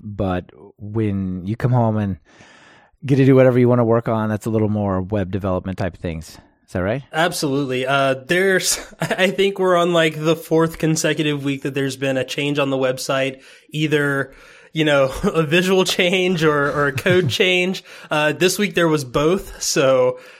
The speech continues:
Speaker 2: uh, yeah, that, I, I go home and it's like my second job starts.
Speaker 1: Yeah, it's,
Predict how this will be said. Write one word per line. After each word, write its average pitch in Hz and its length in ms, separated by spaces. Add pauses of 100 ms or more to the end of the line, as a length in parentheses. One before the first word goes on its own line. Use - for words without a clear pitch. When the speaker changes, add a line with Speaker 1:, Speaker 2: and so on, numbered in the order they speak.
(160)
Speaker 2:
uh, 151 60
yeah, 147 320
that, 160 460
I, 135 240
I 156 140
go 170 220
home 190 560
and 165 380
it's 165 200
like 180 200
my 160 120
second 165 400
job 139 280
starts. - 580
Speaker 1:
Yeah, 123 340
it's, - 380